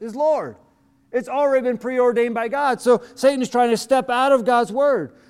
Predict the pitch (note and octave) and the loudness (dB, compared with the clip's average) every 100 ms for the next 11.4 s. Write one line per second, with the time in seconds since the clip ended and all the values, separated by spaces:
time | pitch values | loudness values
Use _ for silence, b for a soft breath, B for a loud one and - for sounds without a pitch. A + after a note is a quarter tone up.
0 | B G#3+ B3+ B3+ D#4 E4+ C4+ G#3+ - F#3+ | B -6 -2 2 2 2 2 0 -2 -6
1 | G3+ C4 b b - A#3 G3 B3 D4 D4+ | -6 -8 b b -4 -2 0 2 4 4
2 | D4 - C4+ C#4 C4+ A#3+ A#3+ G3+ G#3+ F3+ | 0 -4 -4 -2 -2 0 -2 0 0 0
3 | F#3 G#3+ A#3 A#3 C4+ D4 C#4+ C4+ G#3 A3+ | 2 0 0 2 2 2 0 -2 -4 -6
4 | D4 D#4 A3 E3 A#3 B3 _ _ _ _ | -2 0 0 -2 -4 -8 _ _ _ _
5 | _ G#3+ A3 C4 C#4 C4+ A#3+ - E4 A#3 | _ -8 2 6 6 4 -2 -4 -6 -6
6 | - G3 C4 - _ b b b A3 C4 | -6 -4 -4 -6 _ b b b -4 0
7 | B3+ C4 C4+ A3+ B3 A3+ C4+ C#4+ E4 C4 | 0 0 -2 -4 -6 -4 -4 -4 -4 -6
8 | D3 - _ _ _ _ _ _ _ _ | -8 -12 _ _ _ _ _ _ _ _
9 | G#3+ G#3+ A3 B3+ A#3+ A#3+ B3 B3+ A#3+ A#3+ | -4 0 2 2 2 2 2 2 0 2
10 | D#4+ C#4+ A#3+ G#3 G3 G#3+ B3 A#3 C#4 E4 | 2 2 0 -2 -4 -4 -2 -2 -2 -2
11 | B3 C3+ A2 | -2 -2 -8